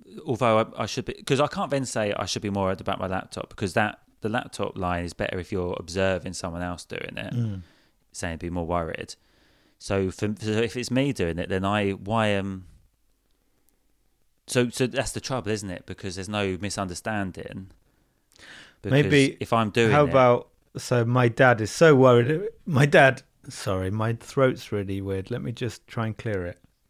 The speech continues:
Speaker 1: Oh, God. <laughs> You can't catch, by the way, you can't catch the virus through podcasts,
Speaker 2: No.
Speaker 1: I don't think.
Speaker 2: I've got a f-, anyway.
Speaker 1: Are you dead? <laughs>
Speaker 2: Just,
Speaker 1: You're
Speaker 2: it's
Speaker 1: there.
Speaker 2: a bit phlegmy at the back of my throat.
Speaker 1: Uh,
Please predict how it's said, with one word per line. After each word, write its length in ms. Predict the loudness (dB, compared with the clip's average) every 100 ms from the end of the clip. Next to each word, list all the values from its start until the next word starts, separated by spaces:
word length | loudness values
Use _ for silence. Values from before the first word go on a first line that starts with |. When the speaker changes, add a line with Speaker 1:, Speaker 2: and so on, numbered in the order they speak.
| _
Speaker 1:
Oh, 120 | -12 -10
God. 320 | -8 -6 -8 -12 -10
<laughs> 120 | -10 -10 -16 -16 -14 -12
You 760 | -2 8 8 10 10 12 10
can't 200 | 8 4
catch, 460 | 2 0 0 -4 2
by 100 | 4
the 60 |
way, 120 | 6 4
you 140 | 2
can't 260 | 0 0 0
catch 300 | -2 -2 -2
the 80 |
virus 380 | 2 4 4 0
through 160 | -2 -4
podcasts, 600 | -4 -4 -2 0 0 -4
Speaker 2:
No. 40 | -4
Speaker 1:
I 60 |
don't 260 | -2 -4 -6
think. 360 | -8 -8 -10 -20 _ _ _ _ _ _ _ _ _ _ _ _ _ _ _ _ _ _ _ _ _ _ _ _ _
Speaker 2:
I've 120 | _ -10
got 160 | -8
a 40 | -10
f-, 160 | -16 _ -20 _ _
anyway. 260 | -8 -6 -4
Speaker 1:
Are 40 |
you 140 | -4 -2
dead? 300 | -2 -2 0
<laughs> 40 | 0 0 -2
Speaker 2:
Just, 280 | -8 -8 -4
Speaker 1:
You're 80 | 2
Speaker 2:
it's 80 | 4
Speaker 1:
there. 100 | 4
Speaker 2:
a 40 |
bit 140 | 0
phlegmy 720 | -10 -12 -6 -6 -4 -8 -8 -6 -6 -6
at 140 | -14
the 60 | -12
back 280 | -12 -12 -12
of 100 | -14
my 100 | -14
throat. 360 | -12 -10 -10 -12 _ _
Speaker 1:
Uh, 140 | -6